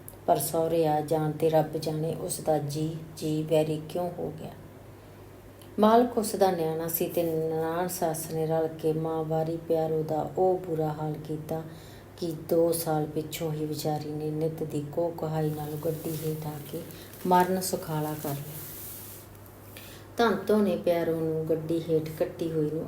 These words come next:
ਆਪ ਆ ਕੇ ਵੇਖਿਆ ਸੀ। ਉਹਦੀ ਕੱਟੀ ਹੋਈ ਖੱਬੀ ਬਾਂਹ ਵਿੱਚ ਹਲੇ ਸੁਹਾਗ ਦੀਆਂ ਦੋ ਚੂੜੀਆਂ ਟੁੱਟਣ ਖੁੰਨੋਂ ਰਹਿ ਗਈਆਂ ਸਨ,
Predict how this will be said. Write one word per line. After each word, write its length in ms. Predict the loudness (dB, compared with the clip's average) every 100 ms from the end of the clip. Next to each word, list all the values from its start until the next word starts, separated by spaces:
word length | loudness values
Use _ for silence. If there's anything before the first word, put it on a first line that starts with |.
| -4
ਆਪ 280 | -4 -2 -2
ਆ 80 | -4
ਕੇ 200 | -4 -2
ਵੇਖਿਆ 420 | -2 -4 -8 -8
ਸੀ। 180 | -8 -10 -12 -14 -16 0
ਉਹਦੀ 260 | 2 4 0
ਕੱਟੀ 420 | 0 -2 0 -2
ਹੋਈ 140 | 0 -2 -2
ਖੱਬੀ 300 | -2 0 0
ਬਾਂਹ 240 | 0 0
ਵਿੱਚ 300 | -2 -4 -6 -4
ਹਲੇ 160 | 0 0
ਸੁਹਾਗ 360 | 0 -2 -2 -2
ਦੀਆਂ 300 | -4 -4 -4
ਦੋ 180 | -2
ਚੂੜੀਆਂ 480 | -2 0 0 0 -2
ਟੁੱਟਣ 400 | -2 -4 -4 -4
ਖੁੰਨੋਂ 340 | -4 -4 -4 -2
ਰਹਿ 220 | -2 -2
ਗਈਆਂ 280 | -2 -4 -6
ਸਨ, 280 | -6 -8